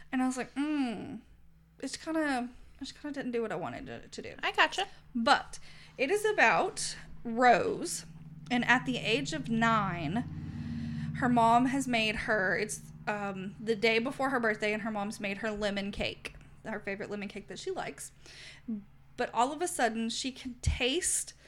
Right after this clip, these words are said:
Speaker 1: the emotions of the people who's made her food.
Speaker 2: Oh, goodness.
Speaker 1: So she f-, tastes how sad her mom is in the lemon cake at nine years old. And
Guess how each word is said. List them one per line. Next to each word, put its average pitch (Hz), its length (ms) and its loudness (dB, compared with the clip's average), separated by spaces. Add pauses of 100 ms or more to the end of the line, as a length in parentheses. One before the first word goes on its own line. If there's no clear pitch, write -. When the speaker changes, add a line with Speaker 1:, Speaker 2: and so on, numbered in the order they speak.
(380)
Speaker 1:
the 247 140 -4
emotions 247 1080 2
of 226 100 -2
the 233 120 0
people 240 400 -4
who's 254 280 -4
made 214 240 -4
her 226 140 -12
food. 233 560 -10
Speaker 2:
Oh, 269 160 -8
goodness. 190 480 -4
Speaker 1:
So - 300 -4
she 262 260 -2
f-, - 300 -10
tastes - 720 -2 (240)
how 247 340 4
sad 269 500 4
her 240 200 -2
mom 233 340 4
is 190 420 -6 (340)
in 247 140 2
the 247 120 0
lemon 240 420 0
cake 247 640 0
at 220 180 -2
nine 208 280 0
years 214 220 -2
old. 120 260 -4 (1500)
And 220 680 -4